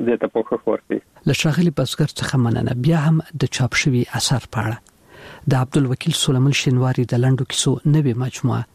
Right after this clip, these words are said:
Speaker 2: دوه سرونه دوه فکرونه تازه چاپ شوه. د دې کتاب د پوښ په لومړي مخ د دوو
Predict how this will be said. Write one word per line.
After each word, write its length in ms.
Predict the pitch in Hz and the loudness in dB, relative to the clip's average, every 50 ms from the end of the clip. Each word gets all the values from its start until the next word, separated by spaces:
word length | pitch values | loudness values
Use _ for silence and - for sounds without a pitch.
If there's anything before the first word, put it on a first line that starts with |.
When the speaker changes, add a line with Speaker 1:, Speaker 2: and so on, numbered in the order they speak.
| _ _ - - - - - - 131 | _ _ -20 -20 -20 -12 -8 -2 0
Speaker 2:
دوه 120 | 151 156 | 2 2
سرونه 520 | 143 - - 151 131 127 135 143 139 139 131 | 2 0 0 0 2 2 4 4 4 2 0
دوه 220 | 113 - 139 123 | 0 -2 -4 -4
فکرونه 480 | - - - - - - 127 123 120 120 | -2 -4 -6 -6 -2 0 2 2 2 2
تازه 320 | - - 139 120 - 131 | 0 -2 -2 0 -2 -2
چاپ 300 | - - - - - - - | -4 -4 -6 -6 -6 -8 -10
شوه. 140 | - - 147 - _ _ _ _ _ _ _ - - - - - - - - | -10 -10 -14 -18 _ _ _ _ _ _ _ -20 -20 -18 -18 -18 -6 -2 0
د 40 | 156 139 | 2 2
دې 80 | 147 147 - | 2 0 0
کتاب 240 | 156 - 147 143 135 135 127 | -2 0 0 0 0 0 -2
د 80 | - - - | -4 -2 -2
پوښ 240 | - 143 - - - | -2 -2 -2 -2 -2
په 80 | - 131 | 0 0
لومړي 220 | 113 113 117 131 139 127 | 2 2 2 2 0 0
مخ 140 | 139 123 - - - _ _ _ - - - 143 120 | 0 -2 -2 -6 -12 _ _ _ -20 -6 -2 0 0
د 40 | 135 123 110 | 0 0 0
دوو 140 | 120 156 | 0 0